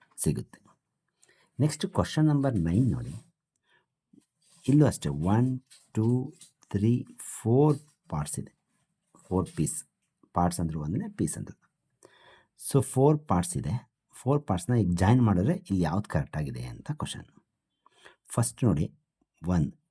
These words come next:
ಹಾಫ್ ಸರ್ಕಲ್, ಹಾಫ್ ಸರ್ಕಲ್ ಇದೆ ನೋಡಿ, ಎಸ್. ಸೆಕೆಂಡ್ ಒನ್ ಕ್ವಾರ್ಟರ್ ಸರ್ಕಲ್, ಕಾಲ್ ಭಾಗ ಸರ್ಕಲ್, ಎಸ್ ಇಲ್ಲಿದೆ ನೋಡಿ. ನೆಕ್ಸ್ಟ್ ಇಲ್ಲಿ ಆರ್ಕ್ ಒಂದು, ಎಸ್ ಇಲ್ಲಿದೆ ನೋಡಿ. ಪೀಸ್ ನಂಬರ್ ಫೋರ್ ಇಲ್ಲಿದೆ, ಎಸ್,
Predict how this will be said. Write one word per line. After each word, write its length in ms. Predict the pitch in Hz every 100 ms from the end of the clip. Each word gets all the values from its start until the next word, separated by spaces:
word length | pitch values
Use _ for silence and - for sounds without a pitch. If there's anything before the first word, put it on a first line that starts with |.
| _ _ _ _ - _ _ _ _ -
ಹಾಫ್ 180 | 101 -
ಸರ್ಕಲ್, 320 | 78 - - - -
ಹಾಫ್ 140 | 87
ಸರ್ಕಲ್ 240 | - - 73
ಇದೆ 100 | 69 73
ನೋಡಿ, 120 | - _ _ _ _ _ -
ಎಸ್. 120 | - - - _ _ _ _ _ _ _
ಸೆಕೆಂಡ್ 360 | - 101 107 107
ಒನ್ 80 | 117 120
ಕ್ವಾರ್ಟರ್ 280 | 87 87 98
ಸರ್ಕಲ್, 280 | 82 - - _ -
ಕಾಲ್ 180 | 87 92
ಭಾಗ 140 | 82 117
ಸರ್ಕಲ್, 240 | - - - 78
ಎಸ್ 100 | - -
ಇಲ್ಲಿದೆ 200 | 71 -
ನೋಡಿ. 140 | - - _ _ _ _ _ _ _ _ _ _ _ _ _ _ _ 123
ನೆಕ್ಸ್ಟ್ 220 | 127 - 123
ಇಲ್ಲಿ 120 | 120 87
ಆರ್ಕ್ 240 | 87 87 - - 85
ಒಂದು, 140 | 76 - _ 85
ಎಸ್ 120 | 71 - -
ಇಲ್ಲಿದೆ 220 | 69 67
ನೋಡಿ. 140 | 57 - _ _ _ _ _ _ _ _ _ _ _ _ _ _ _ -
ಪೀಸ್ 160 | 147 -
ನಂಬರ್ 220 | 87 104 -
ಫೋರ್ 200 | 76 65 62
ಇಲ್ಲಿದೆ, 240 | 53 - _ - - 76
ಎಸ್, 140 | 65